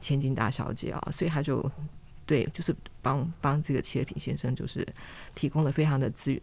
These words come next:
多的资源，让他能够在欧洲或是到东方旅行演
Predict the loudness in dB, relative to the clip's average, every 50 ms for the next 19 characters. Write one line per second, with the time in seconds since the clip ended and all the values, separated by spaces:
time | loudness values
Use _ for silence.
0 | -2 2 4 4 6 6 4 2 2 4 4 6 6 4 4 4 4 4 4 4
1 | 4 4 6 6 6 6 4 -2 -12 -14 -16 -16 -16 -16 -16 -16 -8 -2 2 4
2 | 4 4 4 0 -2 -6 -10 -10 -4 0 2 2 2 4 4 4 4 4 4 2
3 | 2 2 2 4 4 4 4 2 2 2 2 2 2 2 2 4 4 4 2 0
4 | 0 -2 -2 0 0 2 2 2 0 0